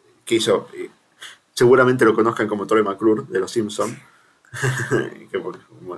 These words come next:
como diría él, que estuvo en Saturday Night Live, en, en una, en una sitcom que se llama News Radio, eh,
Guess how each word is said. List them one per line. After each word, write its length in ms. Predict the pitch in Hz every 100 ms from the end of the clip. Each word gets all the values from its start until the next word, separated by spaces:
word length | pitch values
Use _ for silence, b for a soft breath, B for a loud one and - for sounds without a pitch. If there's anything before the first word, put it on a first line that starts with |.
| -
como 200 | 110 90
diría 260 | 92 101 107
él, 140 | 117 123 B B B B B B -
que 60 | 110
estuvo 120 | 127
en 60 | 127
Saturday 300 | 135 120 113
Night 180 | 110
Live, 640 | 110 113 117 117 117 95 95
en, 260 | 95 95 95 92 - -
en 160 | 82 85
una, 300 | 95 101 -
en 40 |
una 140 | 104 104
sitcom 300 | 107 107 95
que 60 |
se 80 | 92
llama 160 | 95 95
News 200 | 98 95
Radio, 640 | 101 104 98 98 98 101 - b b b b _ -
eh, 600 | 101 95 95 90 85